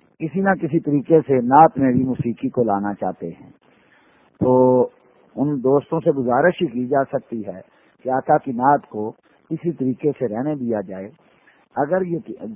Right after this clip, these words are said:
ضرور آپ کو سازوں کی ضرورت ہے، تو وہ جو قوالی جو جائز کہتے ہیں، آپ ان کی طرف، آ، رجوع کر لیا کریں، لیکن کم از کم نعت شریف جو ہے، آ، اس کو بغیر دف کے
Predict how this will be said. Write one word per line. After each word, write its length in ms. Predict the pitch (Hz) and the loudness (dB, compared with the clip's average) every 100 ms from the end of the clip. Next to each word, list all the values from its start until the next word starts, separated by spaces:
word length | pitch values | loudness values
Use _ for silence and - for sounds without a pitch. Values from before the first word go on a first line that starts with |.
| - | -12
ضرور 400 | 107 139 175 190 | 0 8 10 10
آپ 260 | 151 139 - | 10 6 4
کو 320 | 147 139 - - | 2 2 0 -8
سازوں 360 | 127 123 147 | 0 2 0
کی 120 | 147 | -2
ضرورت 320 | 127 127 131 139 | -4 -4 -4 -6
ہے، 100 | 151 | -4
تو 140 | 160 | 0
وہ 100 | 151 | 2
جو 120 | 143 | 2
قوالی 380 | 135 127 123 139 | 0 2 2 0
جو 200 | 131 123 | 0 0
جائز 340 | 107 123 131 107 | 2 2 2 2
کہتے 260 | 120 117 110 | -2 -2 -2
ہیں، 200 | 131 135 | -2 -2
آپ 80 | - | -2
ان 220 | 120 127 | -2 -2
کی 100 | 113 | -4
طرف، 240 | - 104 104 - _ _ _ _ | -4 -2 -2 -2 _ _ _ _
آ، 400 | 120 120 - - | -4 -2 -2 -4
رجوع 280 | 117 110 147 | -4 -2 -2
کر 160 | 127 123 | 0 0
لیا 260 | 131 131 | 0 0
کریں، 260 | 123 123 139 | 0 -2 -2
لیکن 280 | 135 131 120 | -4 -6 -6
کم 220 | 120 127 | -4 -6
از 60 | 123 | -4
کم 180 | 127 113 | -6 0
نعت 260 | 135 170 | 4 4
شریف 260 | - 120 110 | 2 -4 -4
جو 80 | 98 92 | -4 -6
ہے، 120 | 92 110 _ _ _ - | -8 -10 _ _ _ -2
آ، 100 | 123 127 | 0 2
اس 160 | 165 - | 0 0
کو 260 | - 127 | 2 0
بغیر 340 | 107 104 127 123 | 0 0 0 -2
دف 360 | 98 110 - | -2 -2 -2
کے 100 | - | -4